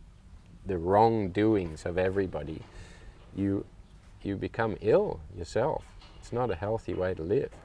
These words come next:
And for things to get better, we have to be for something. And to be for something, we have to be open and understand what everything is. And then when we create positivity by being for something and creating good examples and,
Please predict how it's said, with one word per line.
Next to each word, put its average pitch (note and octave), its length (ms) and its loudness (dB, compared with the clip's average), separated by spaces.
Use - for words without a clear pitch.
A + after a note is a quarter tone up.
And F#2 200 -4
for F#2 80 -4
things A2+ 260 2
to F#2 100 -4
get F2 240 0
better, G2 420 4
we F#2 120 0
have F#2 220 -6
to F2+ 80 -2
be E2+ 120 -4
for C#3 440 2
something. D#2+ 480 -10
And F2 120 -8
to - 80 -10
be F2+ 120 -4
for C#3 300 6
something, F2+ 360 -2
we F#2 100 2
have F#2+ 160 -2
to E2 60 -10
be E2 220 -4
open G#2+ 360 6
and F2+ 120 0
understand F#2 540 0
what F#2+ 200 2
everything F#2 460 -4
is. A2+ 500 2
And F#2+ 160 -2
then G2 200 6
when G2 160 4
we F#2+ 100 4
create F2+ 320 6
positivity G#2 640 6
by F#2 220 4
being F2 280 0
for D3+ 420 8
something F2 440 -2
and F2 200 -4
creating F#2 380 4
good F#2 160 4
examples A2 760 4
and, E2+ 360 -2